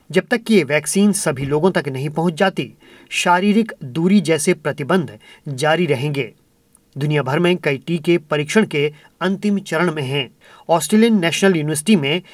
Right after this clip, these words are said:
एक संक्रामक रोग विशेषज्ञ संजय सेनानायके कहते हैं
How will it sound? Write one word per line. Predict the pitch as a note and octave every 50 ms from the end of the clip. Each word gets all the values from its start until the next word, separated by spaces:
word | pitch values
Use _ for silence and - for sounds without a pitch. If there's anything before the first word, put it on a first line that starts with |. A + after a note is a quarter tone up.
| - _
एक | G3 F#3 -
संक्रामक | - - F#3 E3+ E3 - F#3 F#3+ G3 A3 G#3+ G#3+ - -
रोग | D3+ C3+ D#3 F3+ F#3 D#3+
विशेषज्ञ | C#3+ C#3 C3+ - - G#3+ G3+ G#3+ D#3+ - B2 A2 G#2 - _ _ - - - -
संजय | - - - F#3+ F#3+ F3+ G#3 G#3
सेनानायके | G3+ - - D#3+ D3+ D3+ C#3+ C#3+ C#3+ D#3 D3+ D#3+ C#3+
कहते | - C#3 C3 C3+ - G#3 D#3+
हैं | C#3 F3 A#3 B3